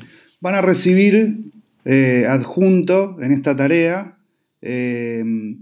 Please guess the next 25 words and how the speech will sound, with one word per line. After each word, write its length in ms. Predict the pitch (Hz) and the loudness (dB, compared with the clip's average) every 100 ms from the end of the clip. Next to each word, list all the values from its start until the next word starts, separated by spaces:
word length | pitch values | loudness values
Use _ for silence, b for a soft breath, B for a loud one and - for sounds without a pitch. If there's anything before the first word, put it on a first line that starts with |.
| - _ _ | -20 _ _
tres 240 | 175 185 180 | -4 -4 -6
cuadros 800 | 175 190 196 196 202 202 - - | -4 0 0 -4 -8 -12 -18 -10
y 140 | 156 | -6
un 200 | 156 139 | -4 -4
texto. 480 | 135 - - 101 90 _ _ _ _ _ _ _ _ _ | -8 -10 -16 -20 -20 _ _ _ _ _ _ _ _ _
Un 180 | 208 208 | -6 -4
primer 300 | 208 208 190 | -2 -4 -2
cuadro 600 | 202 233 214 175 139 120 | -2 0 -2 -4 -6 -10
van 180 | 135 165 | -8 -6
a 40 | |
estar 520 | 143 139 175 190 208 - | -6 -6 -6 -6 -10 -10
los 220 | 139 127 | -8 -6
relatos 480 | 135 147 175 175 156 | -4 -2 -2 -4 -4
de 60 | |
la 100 | 147 | -4
resurrección, 920 | 139 135 139 139 135 196 190 208 208 - | -6 -8 -8 -10 -8 -6 -4 -6 -8 -8
tal 260 | 175 180 | -6 -6
cual 220 | 175 190 185 | -4 -6 -4
como 200 | 165 139 | -8 -6
se 120 | 143 | -4
encuentran 520 | 143 165 170 156 151 | -4 -4 -6 -6 -2
en 140 | 139 | -2
los 160 | 127 - | -4 -8
evangelios. 880 | 127 123 - 113 98 92 - - _ _ _ _ _ _ _ _ | -10 -12 -14 -14 -14 -20 -20 -20 _ _ _ _ _ _ _ _
Eh, 540 | 117 117 113 110 104 | -8 -4 -4 -4 -8